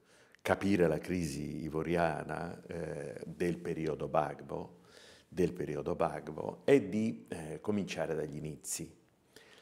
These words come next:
Cioè, eh, Gbagbo prende il potere attraverso un'elezione che non del tutto tranquilla, lui stesso disse calamitosa, perché erano delle elezioni che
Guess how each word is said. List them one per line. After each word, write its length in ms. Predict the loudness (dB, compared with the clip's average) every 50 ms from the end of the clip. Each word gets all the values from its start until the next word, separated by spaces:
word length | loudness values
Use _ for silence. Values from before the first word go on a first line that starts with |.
| -20 -20 _ _ _
Cioè, 400 | 8 12 12 12 12 10 6 4
eh, 480 | 4 6 6 6 6 4 2 0 -2 -6 -10 -14 -16 -18 -20 -20 _ _ _ _ _ _ _
Gbagbo 540 | 10 12 12 12 12 10 6 2 2 2 2
prende 340 | 4 4 4 4 2 0
il 60 | -2 0
potere 840 | 0 0 4 6 6 6 6 4 4 4 4 4 2 0 -2 -8 -16 -20 -20 _ _ _ _ _ _ _ _ -18
attraverso 500 | -18 -16 -12 -10 -8 -8 -8 -8 -10 -10
un'elezione 1400 | -6 -6 -4 -4 -4 -4 -2 0 4 4 6 6 6 6 4 2 0 -2 -2 -4 -4 -6 -6 -6 -6 -6 -8 -8
che 840 | -8 -8 -8 -6 -6 -6 -6 -6 -8 -8 -10 -10 -12 -14 -16 -18 -20 -20 -20 -20 -20 -14 -10
non 220 | -8 -6 -6 -4 -4
del 180 | -6 -6 -4
tutto 960 | -4 -4 -4 -4 -2 0 2 2 4 2 0 0 -2 -4 -6 -8 -8 -10 -10 -4
tranquilla, 760 | -2 0 0 2 10 12 12 12 12 12 10 4 0 0 -2
lui 160 | 0 0 -2 -4
stesso 400 | -4 -4 -4 -2 -2 -2 -2 0
disse 420 | 0 0 0 0 -2 -2 -4 -4
calamitosa, 840 | -2 -2 0 0 0 0 0 2 2 4 6 6 4 4 0 -4 -6 -6 -8 -10 -12 -12 -16 -18 -18 -18 -18 -4
perché 300 | -2 -2 -2 0 -2 -2
erano 280 | 0 2 2 0 0 -2
delle 220 | -2 -4 -4 -4
elezioni 520 | -6 -6 -8 -8 -6 -6 -4 -4 -4 -6 -6
che 140 | -6 -8